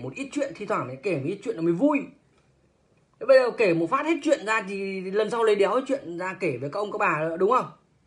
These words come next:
Còn tôi kể chuyện thì cái thứ nhất nó là rất là thực tế. Cái thứ hai là thi thoảng mồm nó hơi kiểu <laughs> a, a,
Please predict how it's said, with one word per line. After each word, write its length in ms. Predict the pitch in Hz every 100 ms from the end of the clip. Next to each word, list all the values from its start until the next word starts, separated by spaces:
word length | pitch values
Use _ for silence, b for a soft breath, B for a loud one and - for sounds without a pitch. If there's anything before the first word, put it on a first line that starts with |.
| _ _ _ _ _ _ _ _ _ _ _ _ _ _ -
Còn 200 | 196 202
tôi 120 | 247 226
kể 140 | 165
chuyện 220 | 185 170 170
thì 100 | 175
cái 120 | 175
thứ 80 | 175
nhất 240 | 269 294
nó 200 | 151 151
là 240 | 196 208 170 170
rất 120 | 277
là 60 | 190
thực 100 | 156
tế. 320 | 175 175 233 - _ _ _
Cái 140 | - 160
thứ 60 |
hai 260 | 190 208 190
là 60 |
thi 120 | 170 190
thoảng 220 | 160 131
mồm 200 | 156 147
nó 60 |
hơi 340 | 147 196 190 180
kiểu 160 | 156 123
<laughs> 180 | 139 139 139 -
a, 220 | - - 135 139 - b b b _ -
a, 200 | 151